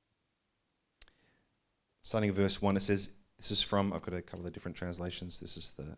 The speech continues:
Amplified. It says, "In this freedom Christ has made us free and completely liberated us.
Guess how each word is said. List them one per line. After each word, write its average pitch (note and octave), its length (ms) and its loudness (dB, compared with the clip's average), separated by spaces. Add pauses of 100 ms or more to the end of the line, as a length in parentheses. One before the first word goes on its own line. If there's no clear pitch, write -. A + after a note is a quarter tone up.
Amplified. F2+ 540 -4
It - 800 -20
says, G2+ 160 2
"In C3+ 260 6
this C3 260 6
freedom G2+ 560 4
Christ A2 580 2
has F#2+ 180 0
made F#2+ 280 4
us F#2 220 4
free F2+ 500 0 (560)
and F#2 200 0
completely A2 800 4
liberated F2+ 680 2
us. - 420 -6